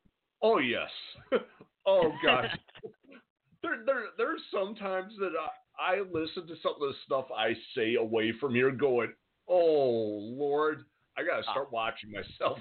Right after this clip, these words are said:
Speaker 1: <laughs> nowadays." Anyway, y-, you're listening
Speaker 2: Yeah,
Speaker 1: to Subs
Speaker 2: oh, I hear
Speaker 1: Bench. <laughs> I'm listening to Subs Bench, and God, am I not, um, P C anymore. Well, we got Noah,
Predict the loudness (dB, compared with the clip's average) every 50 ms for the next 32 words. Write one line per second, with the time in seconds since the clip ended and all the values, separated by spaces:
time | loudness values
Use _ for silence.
0 | -12 -18 -10 -4 -4 -2 -2 -2 -6 -6 -6 -4 -4 -4 -6 -8 -12 -18 -16 -14
1 | -14 -14 -10 -4 0 2 4 6 6 4 4 0 -4 _ _ -20 -20 -20 _ _
2 | -6 -6 -2 0 2 4 6 6 6 4 2 0 -4 -2 -2 -2 -2 -2 -2 -2
3 | -2 -4 -4 -6 -8 -12 -16 -20 -20 _ _ _ _ _ _ _ _ _ -12 -4
4 | -2 -2 -2 -2 -4 -10 -10 -8 -4 0 0 0 0 0 -2 -4 -2 -4 -2 0
5 | 0 -2 -2 -2 -2 0 0 0 0 -2 -6 -8 -8 -14 _ _ 0 2 2 2
6 | 2 0 0 -2 -2 -2 -4 -4 -4 -6 -4 -4 -4 -4 -6 -8 -8 _ -2 -2
7 | 0 0 0 -2 -2 -4 -8 -8 -6 -6 -6 -6 -6 -6 -6 -6 -4 -6 -6 -6
8 | -8 -10 -10 _ -20 -20 -20 -4 _ 2 2 2 2 0 -4 -6 -6 -6 -2 0
9 | 2 2 2 2 0 -4 -2 0 2 2 4 4 4 4 2